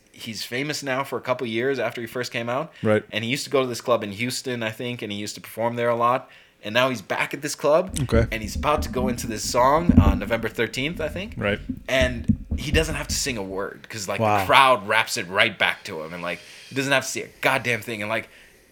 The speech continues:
Speaker 1: what has that got to feel like? Or, like, what has it got to feel like when you
Speaker 2: Impossible to know.
Speaker 1: realize you've, like, influenced culture? When, when, again, I'll,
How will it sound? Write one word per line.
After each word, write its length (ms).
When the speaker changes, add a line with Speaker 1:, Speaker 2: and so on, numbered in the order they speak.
Speaker 1:
what 220
has 240
that 360
got 220
to 80
feel 360
like? 440
Or, 100
like, 200
what 120
has 100
it 60
got 180
to 80
feel 220
like 80
when 260
you 80
Speaker 2:
Impossible 40
to 40
know. 140
Speaker 1:
realize 260
you've, 180
like, 380
influenced 460
culture? 360
When, 240
when, 200
again, 340
I'll, 180